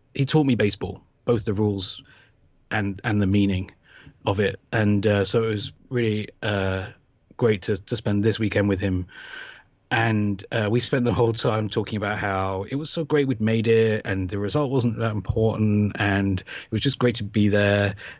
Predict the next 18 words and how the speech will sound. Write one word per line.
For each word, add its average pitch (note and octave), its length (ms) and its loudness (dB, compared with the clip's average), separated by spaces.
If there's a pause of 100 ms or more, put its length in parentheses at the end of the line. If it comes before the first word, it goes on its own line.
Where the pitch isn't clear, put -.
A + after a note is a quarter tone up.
And, A#2+ 260 4
you B2 60 4
know, A#2+ 80 6
we, A#2+ 240 4
we C3 100 2
definitely A#2+ 500 0
had, G#2 300 -4 (100)
like, A2 340 -4 (180)
uh, A2 300 0 (100)
um, G2+ 540 -2 (100)
emotionally A#2+ 500 2
rationalized G2 720 -2
ourselves G2 480 -2
into F#2+ 580 0 (280)
losing G2 680 2
four G2+ 200 2
to - 140 -6
two, F#2+ 400 2